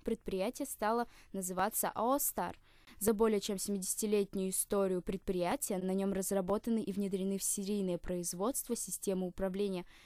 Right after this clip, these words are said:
двигателями для более полусотни летательных аппаратов,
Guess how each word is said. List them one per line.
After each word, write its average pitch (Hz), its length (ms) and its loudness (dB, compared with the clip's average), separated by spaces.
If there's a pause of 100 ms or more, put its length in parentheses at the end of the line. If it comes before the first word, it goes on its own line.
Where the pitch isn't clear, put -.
(120)
двигателями 190 540 0
для 185 180 2
более 196 320 0
полусотни 214 1000 2 (220)
летательных 196 760 -2
аппаратов, 196 600 -2